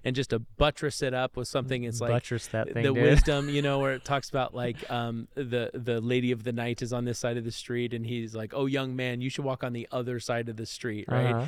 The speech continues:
Speaker 1: It's like,
Speaker 2: uh-huh.
Speaker 1: "Get rid of that phone." Now, here's how you're gonna deal with the loneliness. The loneliness, I believe, has to do with the isolation in your sin. You know, you're, <laughs>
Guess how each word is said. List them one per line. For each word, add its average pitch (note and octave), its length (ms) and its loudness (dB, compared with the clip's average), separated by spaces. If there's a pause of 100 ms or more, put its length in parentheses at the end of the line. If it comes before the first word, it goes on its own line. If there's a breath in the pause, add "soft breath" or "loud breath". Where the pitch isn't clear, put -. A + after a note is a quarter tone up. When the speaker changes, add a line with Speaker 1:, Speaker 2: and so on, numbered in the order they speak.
Speaker 1:
It's - 100 -12
like, B2 120 2
Speaker 2:
uh-huh. C3 80 0
Speaker 1:
"Get C#3 200 -2
rid C3 160 -2
of B2 60 -2
that A#2+ 240 -2
phone." G#2+ 400 -6 (120)
Now, A#2+ 520 -4 (100)
here's C#3 320 -2
how C#3+ 120 -2
you're C3+ 120 -4
gonna B2+ 140 -4
deal A#2+ 160 -2
with A2+ 80 -4
the A2+ 100 -2
loneliness. G#2 640 -10 (880 soft breath)
The B2 140 -4
loneliness, C#3+ 500 -2
I B2+ 120 0
believe, A#2+ 240 -2
has A#2 200 -6
to A#2 60 -8
do A2+ 80 -2
with G#2 80 -10
the - 160 -6
isolation A2 640 -6
in G2 100 -6
your F#2+ 140 -10
sin. G2+ 340 -10 (300)
You A#2+ 100 -6
know, A#2 200 -6 (580 soft breath)
you're, B2 420 -2 (260)
<laughs> - 200 -2